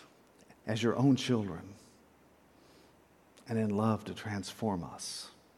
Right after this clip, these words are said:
So, Father, we come and we give you thanks for this gift of your holy love that you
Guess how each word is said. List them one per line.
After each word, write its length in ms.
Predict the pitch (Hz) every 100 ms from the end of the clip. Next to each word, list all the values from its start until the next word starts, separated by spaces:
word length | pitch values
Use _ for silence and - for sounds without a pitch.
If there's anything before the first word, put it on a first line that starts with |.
| - - - _ _ - - - - _ - - -
So, 80 | 113
Father, 300 | 107 123 117
we 120 | 104
come 220 | 104 123
and 100 | 107
we 120 | 98
give 200 | 98 110
you 100 | 110
thanks 580 | 107 117 107 90 - - - - - - _ - _ -
for 60 |
this 200 | 98 104 -
gift 300 | - 147 -
of 140 | 113
your 140 | 107 110
holy 340 | - 127 131
love 240 | 110 120 117
that 180 | -
you 60 | 117